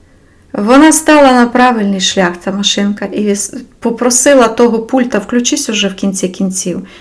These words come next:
я готова тебе почути, давай вже будеш мене вести, так, як ото треба, а я вже не буду більше падати і битися, і там, і все те, що я робила, робити".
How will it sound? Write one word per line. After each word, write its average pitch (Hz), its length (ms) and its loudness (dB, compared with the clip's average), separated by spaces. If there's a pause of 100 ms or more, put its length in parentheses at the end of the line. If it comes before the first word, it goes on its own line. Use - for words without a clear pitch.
(140)
я 240 160 2
готова 247 460 4
тебе 196 280 -4
почути, 202 520 -2
давай 196 360 0
вже 185 160 -2
будеш 190 420 -6
мене 190 180 -2
вести, 277 540 0 (340)
так, 226 200 -2
як 214 160 -4
ото 208 240 -6 (100)
треба, 269 480 2 (280)
а - 100 -4
я 247 160 4
вже 262 160 4
не 262 120 4
буду 247 260 2
більше 208 340 -2
падати 208 600 -2
і 202 200 -2
битися, 240 640 0
і 196 580 0
там, 190 260 -2
і 196 80 -4
все 214 320 -4
те, 214 260 -4
що - 180 -2
я 190 140 2
робила, 202 420 0
робити". 185 520 -4